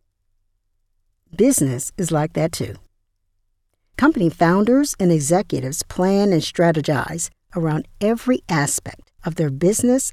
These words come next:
and sometimes the chocolate square is only filled with gooey strawberry fluff instead of a sweet caramel filling.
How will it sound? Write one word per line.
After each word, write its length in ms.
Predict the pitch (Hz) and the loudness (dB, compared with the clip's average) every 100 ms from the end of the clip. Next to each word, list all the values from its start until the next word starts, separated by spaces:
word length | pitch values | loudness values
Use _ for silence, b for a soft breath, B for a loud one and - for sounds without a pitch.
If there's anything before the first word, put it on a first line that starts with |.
| - | -4
and 140 | 165 | -4
sometimes 760 | - 294 403 - 143 131 156 - - - | 0 -2 -2 -2 -2 -2 -8 -12 -16 -8
the 80 | 170 | -4
chocolate 400 | - 180 254 254 | 0 0 0 -4
square 500 | - 359 359 147 - _ _ _ _ - | -2 0 2 0 -4 _ _ _ _ -6
is 160 | 175 165 | 0 4
only 240 | 180 202 | 4 2
filled 280 | - 196 160 | 2 2 2
with 140 | 147 | 0
gooey 280 | 151 185 233 | 0 2 0
strawberry 520 | - 170 170 180 180 | 0 0 0 2 0
fluff 440 | 185 - - - - _ _ | 0 -6 -10 -12 -20 _ _
instead 340 | 180 160 175 160 | -2 -2 0 0
of 120 | 147 | -2
a 40 | |
sweet 440 | 139 - 175 214 - | -2 -2 0 -2 0
caramel 480 | 185 180 175 160 | 0 2 2 0
filling. 400 | 165 160 120 160 | -2 -6 -6 -10